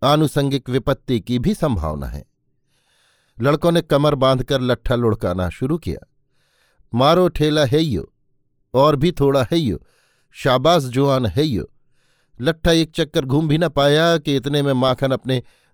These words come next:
गंभीर गौरव और तत्व ज्ञान समेत चारों खाने चित्त जमीन पर जा गिरा। खेल के प्रारंभ में ही ऐसा आशातीत फल पाकर और लड़के बड़े खुश हो उठे, मगर फटिक जरा कुछ घबरा सा गया।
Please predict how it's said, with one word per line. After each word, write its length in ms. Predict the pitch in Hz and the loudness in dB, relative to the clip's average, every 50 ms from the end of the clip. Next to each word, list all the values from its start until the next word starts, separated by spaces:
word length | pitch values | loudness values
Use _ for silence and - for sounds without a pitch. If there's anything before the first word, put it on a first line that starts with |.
| - | -16
गंभीर 580 | 104 101 139 135 139 139 139 139 160 151 135 127 | -4 0 2 2 2 2 2 2 2 2 0 0
गौरव 400 | 107 123 131 143 143 139 135 127 | 0 2 2 2 4 2 2 2
और 180 | 127 117 90 - - _ - - _ - | 2 0 0 -4 -10 _ -20 -14 _ -4
तत्व 320 | 156 151 - 143 139 131 | -4 -4 -2 -4 -4 -2
ज्ञान 300 | 123 120 139 131 127 123 | 0 0 0 0 0 -2
समेत 380 | - - 131 143 147 135 - - | -2 -4 -2 0 0 -2 -2 -2
चारों 320 | - 135 123 127 127 110 | -2 0 0 0 0 -2
खाने 320 | - - 117 120 120 117 | -2 -4 -4 -2 -2 -4
चित्त 340 | 110 - - 151 147 _ 120 | -4 -6 -8 -8 -6 _ -4
जमीन 380 | 107 98 117 120 123 120 110 95 | -4 -2 -2 -2 -2 -2 -2 -4
पर 200 | - 90 85 85 | -4 -8 -8 -6
जा 160 | - 143 139 | -6 -6 -6
गिरा। 260 | - 85 65 62 - - _ _ _ _ _ _ _ _ _ _ _ _ _ _ _ _ _ _ _ _ - _ | -6 -6 -8 -10 -12 -18 _ _ _ _ _ _ _ _ _ _ _ _ _ _ _ _ _ _ _ _ -12 _
खेल 200 | - 175 202 208 | 2 2 2 4
के 100 | 175 196 | 2 0
प्रारंभ 440 | - - 160 160 156 160 165 160 156 | 0 2 2 2 2 2 2 2 2
में 280 | 147 147 151 156 156 147 | 2 2 2 2 2 2
ही 180 | 135 180 208 | 2 2 2
ऐसा 380 | 185 160 147 - - 156 143 139 | 2 2 0 0 0 2 2 2
आशातीत 480 | 127 - - 139 120 - 147 143 139 - - 120 | 0 0 -2 -4 -4 -4 -6 -6 -6 -6 -4 -2
फल 120 | 117 117 | -2 -2
पाकर 460 | - - 127 156 147 - 110 76 - - _ _ _ _ _ _ _ _ _ - | -2 -2 -2 -2 0 -2 -4 -4 -6 -10 _ _ _ _ _ _ _ _ _ 0
और 200 | 151 160 165 143 | 0 2 2 2
लड़के 320 | 143 143 131 123 - 139 | 2 0 0 0 -2 -2
बड़े 200 | 117 113 110 107 | -2 0 0 0
खुश 300 | 101 - - 175 - - | -2 -2 -6 -8 -6 -6
हो 80 | 95 76 | -6 -6
उठे, 240 | - - - - - _ _ _ _ _ _ _ _ - | -6 -8 -10 -12 -16 _ _ _ _ _ _ _ _ -4
मगर 280 | 101 120 120 110 123 113 | -2 -2 0 0 -2 -2
फटिक 480 | - - 127 120 - 123 - _ - - - _ _ - | -2 -2 -2 -2 -2 -4 -6 _ -16 -20 -20 _ _ -16
जरा 300 | 101 107 127 131 117 110 | -6 -2 0 2 2 0
कुछ 260 | 104 - 110 - - - | 0 -4 -8 -8 -8 -6
घबरा 320 | 95 92 92 98 127 147 | -4 -4 -2 -2 -2 -4
सा 140 | 147 - 92 | -4 -6 -8
गया। 200 | 78 71 73 - | -10 -10 -12 -14